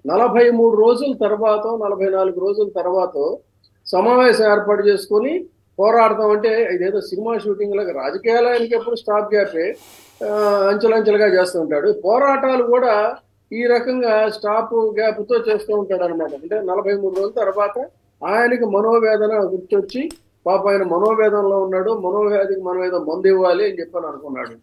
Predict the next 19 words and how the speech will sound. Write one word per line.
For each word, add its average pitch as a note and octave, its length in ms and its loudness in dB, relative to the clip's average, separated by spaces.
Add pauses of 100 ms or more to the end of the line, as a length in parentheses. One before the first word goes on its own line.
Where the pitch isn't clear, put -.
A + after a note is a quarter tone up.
(300)
తర్వాత A#3+ 320 6
వ్యాక్సిన్ A3 520 4
ఇస్తాడు. G3+ 280 4
వ్యాక్సిన్లు G#3 1000 6 (240)
ఎవడు G#3 260 6
పడితే A3 340 6
వాడు, G3 180 4
ఒకడేమో G#3 460 4
ఒక, F3+ 360 2
ఈ E3+ 240 4
వీళ్ళిద్దరు D#3+ 440 4
ఎవరయ్యా G#3+ 440 6
అంటే G#3+ 140 -2
ఒకళ్ళేమో G3+ 640 -2
గొల్ల G3 180 0
సౌండ్, G3+ 340 -4
ఒకళ్ళేమో F#3 440 -4
డొల్ల F3+ 280 -2
సౌండ్, C#3+ 300 -12